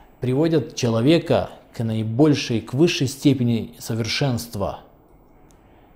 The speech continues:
Вещи, возможно, быть, возможно, не такие значительные,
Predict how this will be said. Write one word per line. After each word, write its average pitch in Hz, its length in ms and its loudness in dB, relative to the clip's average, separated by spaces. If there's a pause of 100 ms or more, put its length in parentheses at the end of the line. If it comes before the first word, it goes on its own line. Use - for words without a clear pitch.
(340)
Вещи, 175 280 0
возможно, 135 480 4
быть, 123 320 0
возможно, 127 580 2
не 135 200 4
такие 139 360 0
значительные, 117 1040 0